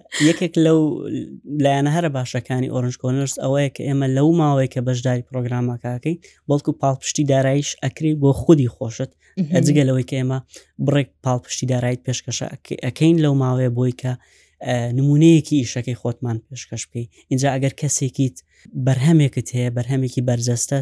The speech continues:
Speaker 1: بۆی بەرهەمێکی بەرجەستە لەو، لەوەی کە ئەتەوێت دروستی بکەی و پیشانمان بدەی. ئەگەر، ئە، نەرمە کاڵایەکت هەیە، ئەگەر بۆ نمونە سۆفتوێرێک، وێبسایتێکت هەیە، ئەپلیکیشنێکی مۆبایل هەیە، بۆی لەو ماوەیە بەو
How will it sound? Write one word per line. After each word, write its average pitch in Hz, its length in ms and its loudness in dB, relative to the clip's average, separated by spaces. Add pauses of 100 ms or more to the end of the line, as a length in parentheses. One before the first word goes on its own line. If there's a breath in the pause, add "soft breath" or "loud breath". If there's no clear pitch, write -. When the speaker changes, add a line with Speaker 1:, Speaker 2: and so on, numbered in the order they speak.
Speaker 1:
بۆی 131 220 0
بەرهەمێکی 135 520 -2
بەرجەستە 131 440 -4
لەو، 151 180 0 (420 soft breath)
لەوەی 147 200 4
کە 151 180 -6
ئەتەوێت 147 320 2
دروستی 147 380 2
بکەی 147 200 0
و 143 60 0
پیشانمان 120 560 -2
بدەی. 117 180 -8 (180)
ئەگەر، 135 260 0
ئە، - 260 -10 (280)
نەرمە 143 300 6
کاڵایەکت 139 680 -2
هەیە، 123 260 -2
ئەگەر 123 240 -4 (160)
بۆ 131 220 0
نمونە 127 260 4
سۆفتوێرێک، 139 720 -2 (260)
وێبسایتێکت 131 760 -2
هەیە، 127 300 -4 (340 soft breath)
ئەپلیکیشنێکی 139 640 0
مۆبایل 135 340 2
هەیە، 135 160 -2
بۆی 143 220 2 (200)
لەو 147 160 2
ماوەیە 147 520 0 (120)
بەو 151 140 2